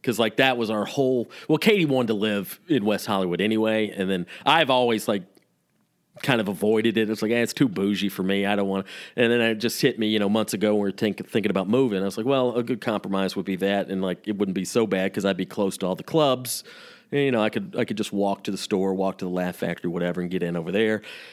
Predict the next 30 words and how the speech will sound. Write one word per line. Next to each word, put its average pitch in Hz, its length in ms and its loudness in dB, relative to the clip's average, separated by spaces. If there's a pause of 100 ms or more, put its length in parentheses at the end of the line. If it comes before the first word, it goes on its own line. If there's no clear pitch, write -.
(140)
And, 123 220 2
and 117 400 0 (220)
we've 143 160 4
been 135 100 4
up 131 100 2
there 127 140 4
almost 120 240 0
two 135 140 2
months, 120 360 2
and 107 140 2
I've 104 220 -2
been 110 180 4
just 107 180 -2
a 101 60 -4
couple 104 380 -2
of 87 40 -8
times. 78 460 -6
You 85 80 -6
know, 80 60 -6
I 85 40 -6
haven't 95 240 -2
really 92 200 0
committed 92 500 -2
to 90 80 -10
just - 220 -4
making 95 320 0
it 85 100 -4
a 85 60 -4
routine 101 600 -2
yet. 104 300 -2